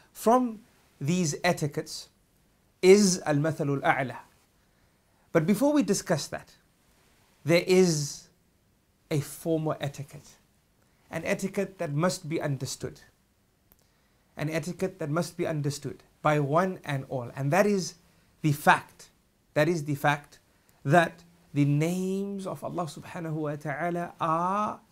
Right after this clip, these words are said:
tawqifiyyah. And this term tawqifiyyah is an Arabic term which means that no one has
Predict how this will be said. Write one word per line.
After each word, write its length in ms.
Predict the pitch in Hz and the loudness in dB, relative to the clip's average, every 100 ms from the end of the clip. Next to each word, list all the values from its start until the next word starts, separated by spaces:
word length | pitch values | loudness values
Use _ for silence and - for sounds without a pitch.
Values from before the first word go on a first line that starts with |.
| _ _ | _ _
tawqifiyyah. 1500 | - 175 180 175 165 175 165 156 151 139 170 151 135 131 139 - _ _ _ _ _ _ _ _ _ _ _ _ _ | 0 0 0 -4 -4 -2 -2 -2 -4 -4 -6 -8 -8 -2 -2 -4 _ _ _ _ _ _ _ _ _ _ _ _ _
And 180 | - 160 | -4 2
this 220 | 254 - | 2 0
term 460 | - - 208 190 147 | -4 4 6 6 2
tawqifiyyah 880 | 196 190 170 175 156 143 170 147 | 2 2 2 0 -2 -2 -2 0
is 100 | 147 | 0
an 120 | 143 139 | -2 0
Arabic 500 | 156 175 156 165 - | 0 0 -2 -8 -2
term 500 | 151 147 170 202 190 - _ _ _ | 0 2 2 -2 -10 -20 _ _ _
which 280 | 143 156 156 | 0 0 -2
means 920 | 151 180 226 196 175 185 233 214 180 - _ _ | -2 0 0 0 0 0 0 -4 -6 -12 _ _
that 440 | 139 160 165 - 165 | 4 4 4 -4 -8
no 320 | 156 170 220 | -2 2 2
one 340 | 240 247 247 | 4 2 2
has 540 | 196 170 165 151 139 | 0 4 4 2 -6